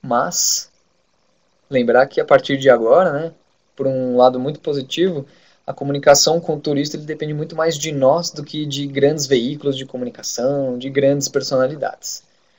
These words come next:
Bom, então, e o terceiro ponto aí do consumidor, do novo consumidor do turismo, é que ele busca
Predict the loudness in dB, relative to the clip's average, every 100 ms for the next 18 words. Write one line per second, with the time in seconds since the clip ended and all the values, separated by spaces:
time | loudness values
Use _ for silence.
0 | _ -20 _ _ _ _ _ _ _ _
1 | _ _ 10 10 8 6 4 4 2 8
2 | 8 8 8 8 8 4 2 6 6 4
3 | 0 2 0 -2 -2 -4 -2 2 6 6
4 | 6 -2 4 4 2 -4 0 0 0 -4
5 | -4 -4 -4 -2 -2 -2 -4 -6 -4 -4
6 | -2 0 0 0